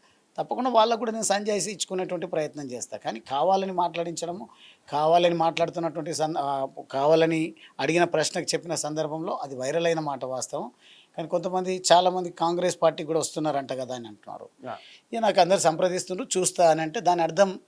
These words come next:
Speaker 1: మారుతున్నా, చేరుతున్నా అన్నట్టు కాదు కదా.
Speaker 2: ఓకే. అయితే సార్, ప్ర-, ప్రధానంగా పది సంవత్సరాలు బీఆర్ఎస్ హయాంలో ఉన్నటువంటి మీరు కేవలం కొంత స్వల్ప మెజారిటీతో ఓడిపోవడము,
Speaker 1: స్వల్ప
Speaker 2: ప్లస్
Speaker 1: కాదు,
Speaker 2: యా,
Speaker 1: స్వల్ప మెజారిటీ
Speaker 2: ఓడిపోవడము,
Speaker 1: కాదు, ఎక్కువ ఓట్లతో ఓడిపోవడం.
Speaker 2: ఓడిపోవడము, ప్లస్ అక్కడ ఉన్నటువంటి రాష్ట్రంలో ఈ బీఆర్ఎస్ పార్టీ పోయిన తర్వాత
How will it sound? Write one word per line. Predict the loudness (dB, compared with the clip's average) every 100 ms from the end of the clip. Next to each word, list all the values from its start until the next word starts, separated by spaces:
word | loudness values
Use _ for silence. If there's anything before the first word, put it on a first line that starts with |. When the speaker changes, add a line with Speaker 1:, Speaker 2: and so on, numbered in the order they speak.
| -8
Speaker 1:
మారుతున్నా, | 0 2 2 -4 -2 -4 -4
చేరుతున్నా | -6 -6 -10 -10
అన్నట్టు | -10 -12
కాదు | -14 -14 -12
కదా. | -14
Speaker 2:
ఓకే. | -16 -20 _ _
అయితే | -2 0
సార్, | 4 2
ప్ర-, | 6 8 8
ప్రధానంగా | 6 4 6 6 6 2 0
పది | 2 2
సంవత్సరాలు | 2 0 2 4 4 2 2
బీఆర్ఎస్ | 4 6 6 4 2
హయాంలో | 2 2 0
ఉన్నటువంటి | 2 0 0 -2 0
మీరు | 2 2 2 -2 -14 -20 2
కేవలం | 6 6 6 4
కొంత | 0 2 2
స్వల్ప | 2 0 2
మెజారిటీతో | 0 4 2 2 2
ఓడిపోవడము, | 4 4 6 6 6 2 -4 -6
Speaker 1:
స్వల్ప | -4 10
Speaker 2:
ప్లస్ | 10 10
Speaker 1:
కాదు, | 4 4 10
Speaker 2:
యా, | 10
Speaker 1:
స్వల్ప | 12
మెజారిటీ | 8 8 12
Speaker 2:
ఓడిపోవడము, | 12 12 12 12 10
Speaker 1:
కాదు, | 8
ఎక్కువ | 4
ఓట్లతో | 6 4 4 -2
ఓడిపోవడం. | -2 2 10
Speaker 2:
ఓడిపోవడము, | 12 12 10 6 6 2
ప్లస్ | 4 4 6
అక్కడ | 4 4
ఉన్నటువంటి | 2 0 0 2 4
రాష్ట్రంలో | 6 4 4 2 4 4 4
ఈ | 4 6 4
బీఆర్ఎస్ | 2 8 8 8 6
పార్టీ | 4 4
పోయిన | 4 4 6
తర్వాత | 6 6 6 6